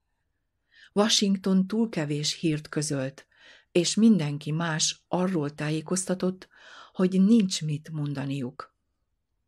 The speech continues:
Minden esetre úgy tűnt, hogy befolyásolták vezetőinket, és olyan lépéseket tettek, amelyeket nehezen lehetett visszavonni.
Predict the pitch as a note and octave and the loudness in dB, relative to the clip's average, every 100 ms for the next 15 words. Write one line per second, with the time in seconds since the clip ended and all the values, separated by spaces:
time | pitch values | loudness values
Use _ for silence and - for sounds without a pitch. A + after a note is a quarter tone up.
0 | _ _ _ F3+ G#3 F#3 D#3+ D3+ D3+ D3+ | _ _ _ 0 2 2 0 -4 -4 -6
1 | C#3+ - E3 F#3 - D3+ D3+ - _ _ | -8 -6 -6 -6 -6 -4 -4 -8 _ _
2 | _ _ - F#3 E3 D#3+ F#3+ - D3+ C#3+ | _ _ -4 -2 0 -2 -4 -2 -4 -4
3 | D3+ - C#3+ C#3 C#3+ - D3+ D3+ D3 C#3+ | -4 -6 -6 -8 -8 -6 -4 -4 -6 -6
4 | C3+ C#3 C#3 B2+ - _ _ _ _ _ | -4 -4 -6 -8 -12 _ _ _ _ _
5 | _ E3+ E3+ - A3 G3 F3+ E3 D#3+ D3+ | _ -2 -2 2 2 4 2 0 -2 -4
6 | - D3 C#3+ - C#3 - C3+ D3 - _ | -4 -6 -10 -10 -12 -10 -10 -10 -14 _
7 | _ _ _ F#3 E3 D3+ D3 D3 C#3+ - | _ _ _ -2 0 -2 -4 -6 -12 -6
8 | F3 G3 F3 D3+ C#3 C3+ D3 C3 B2+ - | -2 -2 -2 -6 -6 -8 -8 -8 -12 -14
9 | _ - D3+ - C3+ C#3 C#3 C#3 D3 | _ -6 -4 -4 -8 -10 -8 -8 -10